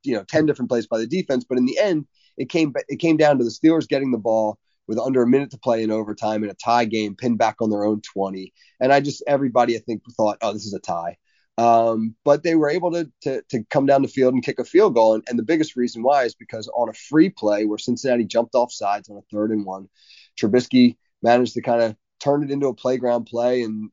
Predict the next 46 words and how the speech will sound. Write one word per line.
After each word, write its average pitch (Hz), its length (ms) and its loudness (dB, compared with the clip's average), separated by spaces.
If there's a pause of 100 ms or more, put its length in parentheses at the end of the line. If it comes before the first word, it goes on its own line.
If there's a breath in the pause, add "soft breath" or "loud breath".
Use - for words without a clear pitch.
you 95 160 -4
know, 104 100 0
roll 127 200 6
to 135 60 4
his 123 140 0
left 131 240 0
and 104 160 -14
kind 117 140 -4
of - 80 -20
throw 120 200 2
one 120 160 2
back 113 240 -2
across 113 300 -4
his 101 140 -18
body 113 340 -2
to 110 80 -16
the 101 100 -18
middle 113 180 -2
of 107 40 -14
the 104 60 -20
field. 127 280 2
And 110 140 -8
Freiermuth 117 460 -2
made 110 100 -8
a 101 60 -14
great 107 280 -6
catch - 280 -4
on 107 180 -2
it 110 140 -10 (480)
for 110 320 6
a, 107 80 6
a 107 320 2
near, 113 420 2
you 113 80 -4
know, 101 120 -4
thirty-something 110 560 0
yard 104 200 -4
gain. 151 240 2 (300 soft breath)
But 127 160 4 (100)
Freiermuth 160 520 4
was 120 180 -2
not 123 320 -2 (120)
the 120 100 -4
main 117 200 -2
option. 127 380 -4
That, 143 160 -2